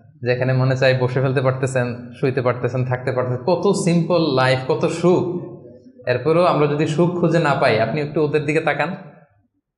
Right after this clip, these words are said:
কিছুই হজম হয় না, তাদের কি অবস্থা? ঘরে শান্তি নাই,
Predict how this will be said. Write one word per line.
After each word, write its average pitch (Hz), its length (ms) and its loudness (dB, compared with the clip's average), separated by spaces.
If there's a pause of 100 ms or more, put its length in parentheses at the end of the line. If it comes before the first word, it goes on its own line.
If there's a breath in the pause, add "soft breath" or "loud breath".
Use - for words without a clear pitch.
(340)
কিছুই 165 280 0
হজম 131 240 0
হয় 113 220 0
না, - 420 -6 (920)
তাদের 123 240 -2
কি 127 60 -2
অবস্থা? 104 340 -4 (1040)
ঘরে 135 180 4
শান্তি 131 300 0
নাই, 117 140 -2